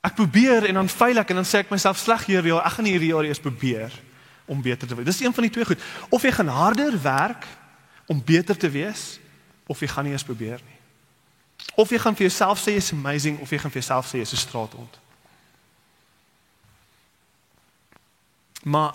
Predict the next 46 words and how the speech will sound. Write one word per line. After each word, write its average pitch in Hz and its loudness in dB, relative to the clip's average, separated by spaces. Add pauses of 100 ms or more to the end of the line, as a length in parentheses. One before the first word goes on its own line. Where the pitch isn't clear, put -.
(120)
die, 151 -2 (1080)
ek 156 -8
wil 185 -4
amper 208 0
sê 214 2
die 156 -2
diep 185 0
skuld 170 -2
gaan 180 -2
nie 160 -2
weg 120 -4
nie. 110 -16 (920)
Die 147 -4
worsteling 214 2
met 190 -2
skuld, 135 -2
die 147 2 (240)
innerlike 226 2
stryd, 185 0
dis 156 -6
altyd 214 -2
'n - 0
beklerre. 196 2 (200)
Al 185 2
werk 185 4
jy 294 4
hard 190 4
en 208 0
jy 185 4
kry 196 2
dit 180 2
reg, 143 0 (380)
dis 170 -2
nooit 254 4
goed - 0
genoeg 196 2
nie. 107 -12 (1200)
Dis - -14
altyd 277 4
nog 196 2
'n 196 2
ding 160 2
om 143 0
aan 135 0
te 135 -6
werk. 110 -4